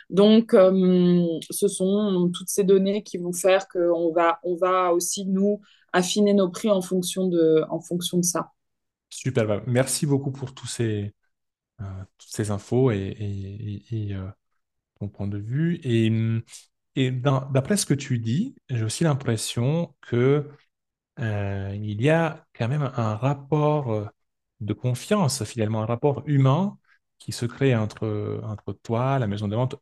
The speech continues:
Speaker 2: et le collectionneur, là, donc celui qui cherche à vendre, euh, sa collection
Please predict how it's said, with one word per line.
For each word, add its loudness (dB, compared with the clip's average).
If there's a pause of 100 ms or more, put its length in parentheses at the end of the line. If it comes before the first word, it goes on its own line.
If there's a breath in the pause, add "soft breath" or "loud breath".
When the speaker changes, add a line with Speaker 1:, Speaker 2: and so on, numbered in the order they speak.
Speaker 2:
et 4
le 4
collectionneur, 0
là, -4
donc -6
celui -2 (460 soft breath)
qui -8
cherche -4 (140)
à -2
vendre, 2 (400)
euh, -8
sa -8
collection -2